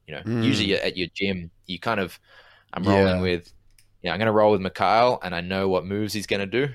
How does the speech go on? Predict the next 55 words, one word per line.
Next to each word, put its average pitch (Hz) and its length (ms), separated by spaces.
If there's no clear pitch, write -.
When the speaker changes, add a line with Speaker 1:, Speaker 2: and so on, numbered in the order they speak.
Speaker 1:
and 82 140
he 92 100
knows 87 220
what 85 160
moves 90 220
I'm 90 180
gonna 92 180
do, 107 240
and 80 420
it's, - 280
um, 71 420
you 90 60
know, 78 160
who 98 180
gets 85 300
the, 76 260
you 85 80
know, 76 120
who's 87 180
able 80 200
to 78 80
pull 82 200
off 73 140
the 73 80
thing. 71 220
I 71 80
roll 90 220
with 82 180
Craig. 76 340
I 85 80
know 98 180
what 95 120
he's 82 80
gonna 82 180
do. 113 200
He 95 180
knows 85 160
what 82 80
I'm 104 80
gonna 98 100
Speaker 2:
Yeah. 85 200
Speaker 1:
do. - 60
But 78 160
when 85 120
you 85 80
just - 180
have 92 140
someone 101 320
across 90 580
the, 85 320
the 85 100
room 90 220
from 92 220
you 92 240
that 80 160